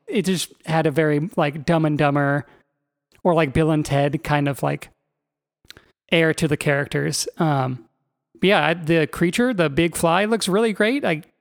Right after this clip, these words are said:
think there might be, like, one moment where it moves that is C G, potentially, or at least, like, C G assisted.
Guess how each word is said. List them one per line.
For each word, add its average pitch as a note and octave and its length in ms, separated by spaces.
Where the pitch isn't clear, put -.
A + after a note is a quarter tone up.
think G#3 240
there G3 160
might E3+ 240
be, F#3 100
like, D#3+ 180
one C#3+ 300
moment E3+ 380
where D#3+ 160
it C#3+ 60
moves D#3+ 540
that E3+ 160
is F#3 160
C G#3+ 220
G, G#3+ 380
potentially, F3 540
or E3 120
at D#3+ 80
least, D#3 200
like, D#3 180
C E3+ 240
G D#3+ 220
assisted. F#3 500